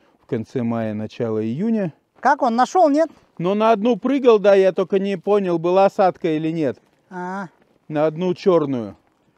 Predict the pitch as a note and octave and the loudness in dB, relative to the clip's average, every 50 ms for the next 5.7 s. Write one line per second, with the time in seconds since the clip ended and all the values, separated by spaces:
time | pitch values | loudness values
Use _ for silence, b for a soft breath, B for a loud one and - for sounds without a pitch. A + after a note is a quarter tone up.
0 | _ _ _ _ _ G3 F#3 - _ _ F3+ F3 E3+ D3+ b b b b b b | _ _ _ _ _ -20 -20 -20 _ _ -18 -18 -18 -18 b b b b b b
1 | b - - B3+ A#3 D#4+ D#4 C#4+ C#4 A#3+ G#3 B3 D4 C4 G#3+ A3+ F3+ - A3 G3 | b -10 -8 -2 0 0 2 2 0 0 0 0 0 2 2 2 0 0 -4 -8
2 | - - G#3+ F3+ E3 D#3 D#3 D3 C#3 E3+ E3 D3+ - - E3+ E3 F#3+ G3+ G3+ F3+ | -4 -4 -4 -2 -2 -4 -6 -6 -2 0 0 0 0 -2 0 4 4 4 4 4
3 | F3+ F#3 F3 G3 D#3+ G#3+ G#3+ - - B3+ A#3+ A#3+ A#3+ B3 B3+ B3+ B3 A#3+ A3+ A#3+ | 0 -2 -2 -2 -2 -2 -6 -4 -4 -2 2 4 4 6 4 4 2 4 2 2
4 | - - A3 - B3 B3 A3+ A#3 G3+ E3+ D3+ C3+ - G#3+ B3 A#3 - - C#3+ C#3+ | 2 2 -2 0 0 2 4 2 2 2 0 -2 -4 -6 -6 -6 -8 -10 -8 -6
5 | C#3 C#3 C#3+ C#3+ C3 C3+ C3+ C3 C3 C3 C3+ C3 B2 A2+ | -6 -4 -4 -6 -4 -4 -4 -4 -2 -2 -2 -4 -4 -6